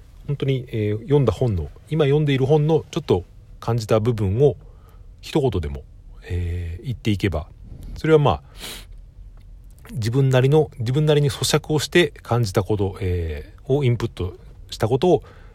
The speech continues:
咀嚼してアウトプットしていることになるので、まあ、これは一種の変換のトレーニングにもなるわけですよね。えー、まあ、それに、それをするためにはですね、やっぱメモを取ったりするのは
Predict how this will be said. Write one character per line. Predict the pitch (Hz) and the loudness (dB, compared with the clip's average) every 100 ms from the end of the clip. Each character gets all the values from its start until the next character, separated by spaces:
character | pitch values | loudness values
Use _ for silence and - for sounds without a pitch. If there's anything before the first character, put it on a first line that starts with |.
| - - - - - - | -20 -20 -20 -20 -20 -16
咀 | - - 131 | -10 -2 -2
嚼 | - | -2
し | 127 | -2
て | - 165 - | 0 -2 2
ア | 113 | 2
ウ | |
ト | 104 | 2
プ | - | -2
ッ | 120 | -2
ト | - | -2
し | - | -2
て | |
い | |
る | 98 | -2
こ | 98 | -4
と | 80 | -2
に | 90 | -2
な | 82 | -2
る | |
の | 73 | -6
で、 | 73 71 - - - - - - - | -10 -12 -18 -20 -20 -20 -20 -18 -10
ま | |
あ、 | 156 | -2
こ | 180 | 0
れ | |
は | |
一 | 190 | 0
種 | 123 | 0
の | 98 | 0
変 | 139 143 | 0 2
換 | 147 139 | 2 2
の | 135 127 | 2 0
ト | 135 | 4
レ | 139 | 4
ー | |
ニ | 87 | 4
ン | 80 | -2
グ | 76 - - | -8 -12 -8
に | 135 | -2
も | 110 | 2
な | 90 92 | 2 2
る | |
わ | 71 | 0
け | - | -8
で | - | -14
す | |
よ | - | -8
ね。 | 104 - - - - - - - - - - - - - - | -8 -8 -18 -20 -20 -18 -18 -20 -20 -20 -18 -18 -20 -18 -8
え | 107 104 101 104 - - - - - 208 | -4 -2 -2 -4 -8 -16 -18 -18 -18 -4
ー、 | |
ま | 131 | -4
あ、 | |
そ | - 165 | -2 -2
れ | 170 | -2
に、 | 160 - - - - - - | -6 -12 -18 -20 -20 -18 -10
そ | 165 | -2
れ | 180 | -2
を | |
す | - | 0
る | 190 | 0
た | 190 | 2
め | 190 | 2
に | 175 | 2
は | 78 | 0
で | 71 | -2
す | - | -6
ね、 | 76 | -8
や | |
っ | |
ぱ | - 110 - - | -4 -4 -4 -2
メ | 151 | 0
モ | 220 160 | 2 0
を | |
取 | 110 | 0
っ | |
た | 95 | -2
り | 82 | -2
す | - | -2
る | 95 | -2
の | 87 | -2
は | 80 | -4